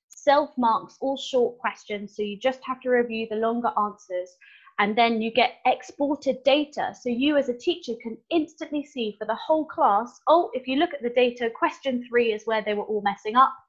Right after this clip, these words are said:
So the next lesson you can come back and readdress that topic that question three was on." So when you become a teacher, you have to do a maths and English test to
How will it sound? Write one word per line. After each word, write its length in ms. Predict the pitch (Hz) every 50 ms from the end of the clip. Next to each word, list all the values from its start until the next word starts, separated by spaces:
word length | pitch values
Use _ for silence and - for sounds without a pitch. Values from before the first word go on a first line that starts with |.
| _ _ _ _ _
So 200 | _ - 247 226
the 120 | 196 220
next 340 | 220 247 302 - - - -
lesson 320 | 247 233 247 - 233 214 202
you 60 | 196
can 140 | - 220 214
come 260 | - - 269 254 240
back 240 | 247 214 214 - -
and 200 | 220 214 208 226
readdress 500 | 277 302 285 254 254 - 233 214 214 - _
that 160 | 214 - - -
topic 300 | - 214 - 214 - -
that 140 | - - _
question 340 | - 208 - - - 202 202 -
three 180 | 214 202 202
was 160 | 190 196 196
on." 260 | 202 185 - - - _ _ _ _ _ _ _ _ _ _ _
So 180 | _ - 226
when 260 | 214 220 240 254 262
you 120 | 254 254 254
become 400 | 254 254 247 247 - 247 247 247
a 100 | 240 240
teacher, 280 | - 220 156 - -
you 140 | 208 202 208
have 200 | 202 - - - _
to 60 | 196
do 120 | - 214 208
a 40 |
maths 400 | 202 208 208 220 226 - - _
and 100 | 247 233 233
English 320 | 240 254 254 277 269 269
test 400 | - 285 277 - - - - _
to 60 | -